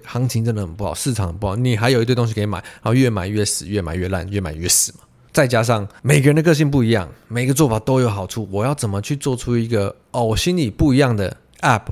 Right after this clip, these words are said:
我才陆续的开始去执行这件事情嘛。那到五月，其实快，刚好快一周年了。它其实大概是从，呃，两三季以前变成哦，因为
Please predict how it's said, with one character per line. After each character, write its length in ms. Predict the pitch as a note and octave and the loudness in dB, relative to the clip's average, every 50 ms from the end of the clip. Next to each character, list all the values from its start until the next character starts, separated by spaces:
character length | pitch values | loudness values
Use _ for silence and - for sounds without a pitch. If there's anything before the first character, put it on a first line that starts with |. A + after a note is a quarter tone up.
| - - | -8 -4
我 120 | - G#2+ | -4 -4
才 320 | - - A2 G2+ G2+ A2 A#2+ - _ _ - | -2 -2 -2 -2 -2 -4 -6 -12 _ _ 0
陆 140 | D#3 D#3+ C#3+ | 2 2 4
续 160 | A#2+ - C3+ | 4 2 2
的 120 | A2 G#2 | 2 0
开 180 | F#2+ - G#2+ G2+ | 0 0 -2 -2
始 80 | F#2+ F#2 | -2 -4
去 180 | - - G#2 | -4 -6 -6
执 160 | G2 - G2 | -4 -4 -6
行 160 | F#2+ F#2+ G2 F#2+ | -4 -4 -2 -2
这 60 | F#2+ | -2
件 80 | F#2+ | -2
事 140 | F#2+ - G#2 | -2 -2 -4
情 180 | F#2+ - - - | -6 -8 -10 -12
嘛。 80 | - - - - - - - | -14 -16 -18 -20 -20 -20 -6
那 160 | - C#3+ C3 C3 | -2 0 0 2
到 260 | - C#3 C3 A#2+ - - - - - _ | 2 2 0 0 -2 -10 -20 -20 -20 _
五 260 | - E3 C#3+ C3 C3 E3 | -2 0 2 2 2 2
月， 200 | G3+ G3+ C#3 A2 | 2 2 2 2
其 140 | - - | 0 -2
实 140 | A2 G#2+ A#2+ A#2+ - | -2 -2 -4 -6 -8
快， 240 | - - - E3 C#3 | -6 -2 0 0 2
刚 160 | - D3 D3+ | 2 2 2
好 100 | C#3 - | 0 0
快 220 | - - A#2+ G2 | 0 0 0 0
一 60 | A2 | 0
周 220 | A2+ - G#2+ G2 G2+ | -2 -2 -4 -4 -4
年 160 | G2+ B1+ G#1+ - | -4 -8 -12 -14
了。 100 | - B2 - _ _ _ _ _ - | -18 -20 -20 _ _ _ _ _ 0
它 80 | D3+ | 0
其 140 | C#3+ - B2+ | 2 2 2
实 80 | A2+ - | 4 4
大 100 | D3 C3 | 4 4
概 60 | C3 | 6
是 100 | B2+ B2 | 4 2
从， 540 | A#2 - G2+ G2 F#2+ F#2+ F#2+ F#2+ F#2+ G2+ G#2 - _ _ - | 0 0 0 0 0 -2 -2 -4 -4 -6 -8 -14 _ _ -12
呃， 500 | - - - F#2 F2+ F2+ - D#2+ D#2+ D#2 C#2+ - - - _ _ _ - | -8 -6 -6 -6 -4 -6 -6 -8 -10 -12 -14 -18 -20 -20 _ _ _ -6
两 220 | A2 G#2 F#2+ G2 | -4 -4 -4 -4
三 260 | F#2+ - B2+ A#2+ B2 B2 | -2 0 0 0 0 0
季 260 | B2+ C3 A2+ F#2 E2 | 0 -2 -2 -2 -4
以 60 | E2 | -6
前 260 | - - - F2+ - - - - - - - - - - - - | -8 -8 -8 -8 -10 -12 -16 -18 -20 -20 -20 -20 -20 -20 -12 -2
变 260 | - A3+ G3+ C3+ A2 | 2 2 2 2 2
成 220 | G#2+ - - G#2 F#2 | 0 -2 -2 -4 -6
哦， 180 | F#2 F2 - - _ | -8 -10 -12 -14 _
因 140 | - C#3+ D3+ | -6 -2 0
为 240 | F3 F3 C#3 G#2+ | 0 0 0 -2